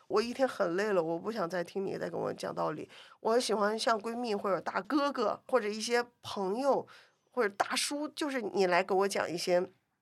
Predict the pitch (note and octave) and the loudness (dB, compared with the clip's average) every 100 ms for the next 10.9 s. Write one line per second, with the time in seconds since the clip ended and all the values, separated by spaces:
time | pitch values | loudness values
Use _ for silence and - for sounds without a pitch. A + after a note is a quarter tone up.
0 | _ _ - A3 G3+ F#3 G3+ A3 B2 - | _ _ 0 4 4 4 0 0 -4 -2
1 | A#3+ A3+ F#3 G#3 G3 - F3+ G3+ G3+ F#3 | 2 2 4 2 0 0 -2 0 2 0
2 | - - _ G3 F3 G3 - B3+ C4 - | 0 -20 _ 4 4 4 2 2 2 -6
3 | _ G3+ A3 B3 C4 D4 D4 C#4+ G#3+ G3+ | _ -6 0 2 2 -2 -2 -2 -2 -2
4 | - _ _ - - F#3 F#3+ F3+ F3 D#3 | -6 _ _ -14 -4 -2 0 -2 -2 -6
5 | C#3+ E3+ F3 - - - - _ - A3 | -8 -6 -6 -6 -10 -16 -20 _ -4 4
6 | C4 D#4+ C#4+ F#3+ G3 F#3 F3 F#3+ G3+ C3+ | 6 6 2 2 4 4 0 -2 -2 0
7 | C3 - - _ G#3+ G#3+ G#3+ A3 G3+ A3+ | -2 -4 -18 _ -4 -2 -2 -2 -2 -2
8 | G#3+ G3+ G3 A3 - B3 - - - _ | -4 -6 -6 -6 -4 -2 -2 -4 -10 _
9 | - F3+ G3+ G#3 C4+ D#4 C4+ - E3 - | -4 0 0 0 0 2 -2 -4 -6 -8
10 | - F3 F3+ G3 G3+ - E3 D#3+ - | -8 -6 -4 -4 -6 -6 -6 -6 -8